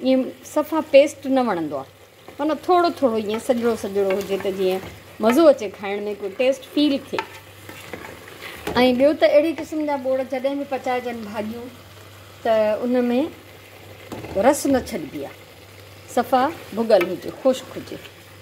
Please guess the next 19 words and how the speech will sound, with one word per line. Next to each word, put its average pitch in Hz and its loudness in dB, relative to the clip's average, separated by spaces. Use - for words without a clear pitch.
ऐं 202 0
असां 269 2
गोगड़ू 269 6
गोश्त 269 0
ईअं 262 -2
बि 262 -4
पचाईंदा 247 -4
आहियूं, 240 -4
जीअं 226 -6
पटाटा 220 -4
गोश्त 202 -2
पचाइबो 180 -2
आहे, 196 2
यानी 190 -2
रस 208 -2
वारो 196 2
गोश्त 190 0
ॿोड़ 185 0
ठाहे, 190 -2